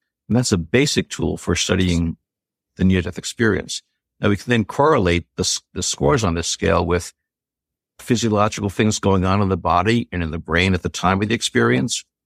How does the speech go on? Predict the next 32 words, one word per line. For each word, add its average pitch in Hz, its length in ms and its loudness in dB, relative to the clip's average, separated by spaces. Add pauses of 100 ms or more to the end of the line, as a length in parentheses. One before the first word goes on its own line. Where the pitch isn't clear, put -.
(160)
or 95 80 2
with 98 320 0 (100)
the 107 200 -2
after 135 240 -2
effects, - 420 -6
how 104 340 2
this 98 240 -2
experience 107 500 -2
changes 110 440 0
people's 101 380 -2
lives. 95 680 -2 (320)
And 110 120 0
for 113 100 0
me 135 100 4
as 131 120 0
a 117 60 -4
psychiatrist, - 920 -2 (280)
that's - 240 -2
one 101 100 2
of 98 40 2
the 95 60 2
most 98 220 0
important - 560 -4
parts - 380 0
of 82 120 -6
this - 260 -4
feature - 580 -4 (260)
of 80 120 -6
the, 82 200 -2
of 87 140 0
this - 180 -8
experience. - 600 -4